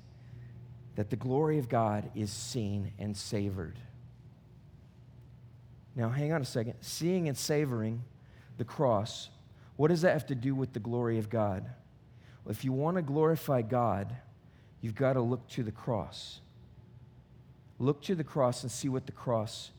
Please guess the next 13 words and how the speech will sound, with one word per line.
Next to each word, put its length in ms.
means. 580
What 200
does 180
the 100
cross 400
mean, 340
and 100
how 260
does 220
it 160
relate 420
to 120
me? 360